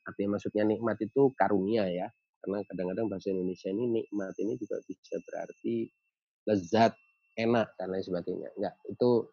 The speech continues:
eh, bagian dari, eh, kenyataan bahwa adanya bias dalam bahasa Indonesia. Nah, yang dimaksud nikmat itu adalah karunia. "Dzalika bi anna Allaha lam yaku mughayyiran ni'matan." Allah sekali-kali tidak, sesungguhnya Allah,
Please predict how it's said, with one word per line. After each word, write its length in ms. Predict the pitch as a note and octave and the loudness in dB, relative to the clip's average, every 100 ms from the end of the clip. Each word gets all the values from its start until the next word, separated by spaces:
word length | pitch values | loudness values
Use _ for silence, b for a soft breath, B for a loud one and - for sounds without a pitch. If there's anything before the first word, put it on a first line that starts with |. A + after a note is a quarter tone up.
| _ _ _ _ _ _ G2 | _ _ _ _ _ _ 2
eh, 260 | G2 G2 G2 - - | 4 2 -2 -4 2
bagian 480 | G#2 G2 A#2 G#2+ | 2 6 6 6
dari, 320 | G2+ G2+ G#2 G2 _ _ _ _ _ - | 6 4 2 0 _ _ _ _ _ -6
eh, 120 | G2+ - | -6 -6
kenyataan 560 | - G#2 G2+ G2+ G#2+ G2 | -2 0 4 2 2 2
bahwa 160 | G2 G2 | 0 0
adanya 320 | G2+ G2+ F2+ | 2 2 2
bias 400 | G#2+ G#2+ F#2+ - | 4 4 4 -2
dalam 160 | F2+ | -4
bahasa 240 | F2 E2+ F2 | -4 -6 -6
Indonesia. 340 | D#2+ F2 - - G#2 | -8 -12 -18 -14 -8
Nah, 80 | |
yang 240 | G#2 A2+ A#2 | -2 2 6
dimaksud 400 | A#2+ B2 B2+ C3+ | 6 4 2 4
nikmat 480 | C#3 B2+ A#2+ C3+ B2+ | 4 4 6 6 6
itu 240 | B2 F#3 - | 2 4 6
adalah 240 | A#2 A2 | 6 6
karunia. 480 | A2 F#2 F2 F#2+ - - _ _ _ _ _ _ | 6 2 2 -2 -6 -16 _ _ _ _ _ _
"Dzalika 480 | A2+ C#3 C#3+ D3 C#3+ | 6 12 12 12 12
bi 160 | C#3 C#3 | 12 12
anna 160 | C#3+ | 12
Allaha 320 | C#3 C3+ C3 | 12 12 12
lam 160 | C3 C3+ | 12 12
yaku 320 | C#3 F3+ F3 | 12 12 12
mughayyiran 640 | E3 C#3 B2+ B2 A2+ G#2+ G#2+ | 12 12 12 12 12 10 6
ni'matan." 560 | F#2 F2+ F#2 A#2+ - | 4 0 2 4 6
Allah 200 | - E3+ E3 | 10 10 12
sekali-kali 480 | C#3+ C#3+ C3 B2 | 12 12 12 12
tidak, 320 | A#2+ A2 G2+ A#2 | 10 8 6 2
sesungguhnya 560 | G#2+ - A2 A2 G#2+ G2+ | -6 -2 4 6 8 6
Allah, 480 | G#2+ A2 D3+ F3+ | 6 10 12 12